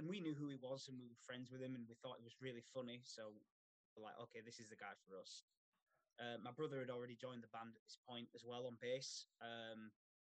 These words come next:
and he's one of the, you know, he's one of the best bass players I've ever worked with. And I'm not saying that 'cause he's my brother. I'm, I genuinely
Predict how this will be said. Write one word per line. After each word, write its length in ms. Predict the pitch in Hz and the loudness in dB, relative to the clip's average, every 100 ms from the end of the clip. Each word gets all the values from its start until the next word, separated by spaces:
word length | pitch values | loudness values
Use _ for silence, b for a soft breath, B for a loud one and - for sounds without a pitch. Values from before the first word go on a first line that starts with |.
| _ - | _ -8
and 160 | 120 120 | -4 -2
he's 160 | 117 | -2
one 80 | 135 | -2
of 80 | 117 | -2
the, 160 | 110 - | -4 -4
you 80 | 151 | -4
know, 80 | 117 | 0
he's 160 | 160 | 0
one 160 | 151 139 | 2 2
of 20 | |
the 140 | 123 120 | 0 -2
best 160 | - - | -2 -2
bass 160 | 117 - | -2 0
players 240 | 117 107 | -2 0
I've 240 | 120 113 | 0 -2
ever 80 | 107 | -4
worked 320 | 104 107 101 | -6 -6 -6
with. 160 | 156 - | -6 -4
And 80 | 117 | -2
I'm 80 | 120 | 0
not 160 | 127 | -2
saying 240 | - 120 113 | 0 0 -2
that 80 | - | -8
'cause 160 | - - | -12 -12
he's 80 | 98 | -10
my 80 | |
brother. 320 | 101 120 104 107 | -4 0 0 0
I'm, 160 | 110 113 - | -2 -4 -8
I 160 | 120 | -8
genuinely 400 | - 113 104 98 | -4 -2 -4 -8